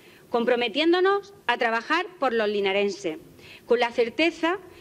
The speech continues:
que mediante el consenso podemos conseguir que Linares sea aún más grande,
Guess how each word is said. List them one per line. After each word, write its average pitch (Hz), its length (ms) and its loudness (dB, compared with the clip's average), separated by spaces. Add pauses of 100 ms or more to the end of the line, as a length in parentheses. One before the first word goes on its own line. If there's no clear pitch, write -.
(180)
que 247 100 4
mediante 233 440 0
el 220 100 -4
consenso 339 800 2 (300)
podemos 233 380 0
conseguir 240 600 0 (280)
que 226 120 0
Linares 277 420 0
sea 262 300 0
aún 269 480 -2
más 226 240 -4
grande, 180 540 -2